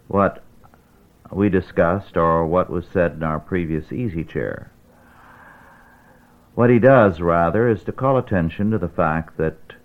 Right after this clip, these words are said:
prior to the Battle of Franklin,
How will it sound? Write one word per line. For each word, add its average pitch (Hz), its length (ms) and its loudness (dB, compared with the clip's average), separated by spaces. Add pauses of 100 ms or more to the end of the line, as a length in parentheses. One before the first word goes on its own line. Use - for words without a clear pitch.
(1040)
prior 101 540 2
to 80 140 -8
the 76 80 -6
Battle 78 340 -4
of 71 160 -8
Franklin, - 640 -6